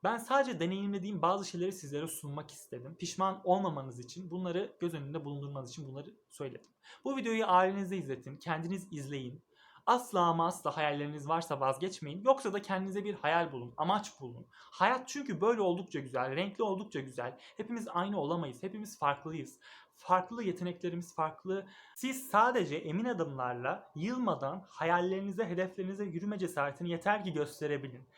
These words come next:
Emin olun ki hayalleriniz sizi iyi yerlere çıkaracaktır. Çalıştığınız ve çabaladığınız ve inandığınız sürece. Diliyorum hepinize, hepiniz güzel liselere gidersiniz. Bunu çok istiyorum sizler adına.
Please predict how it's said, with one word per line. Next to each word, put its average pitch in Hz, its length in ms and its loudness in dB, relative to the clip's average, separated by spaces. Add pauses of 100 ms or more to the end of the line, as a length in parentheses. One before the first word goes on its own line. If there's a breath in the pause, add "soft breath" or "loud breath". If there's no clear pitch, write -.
(260 loud breath)
Emin 262 320 0
olun 175 260 2
ki 170 100 -4
hayalleriniz 180 640 2 (160 loud breath)
sizi 185 220 -6
iyi 190 200 -2
yerlere 165 340 0
çıkaracaktır. 131 720 -4 (380)
Çalıştığınız 170 580 -2
ve 175 100 -2
çabaladığınız 151 580 0
ve 185 60 -4
inandığınız 143 540 -4
sürece. 120 360 -8 (1160 soft breath)
Diliyorum 220 420 6
hepinize, 160 560 -2
hepiniz 208 380 -2
güzel 175 360 4
liselere 165 380 0
gidersiniz. 135 880 -6 (1120 soft breath)
Bunu 196 180 2
çok 208 220 -2
istiyorum 139 500 -6
sizler 139 320 -6
adına. 135 440 -6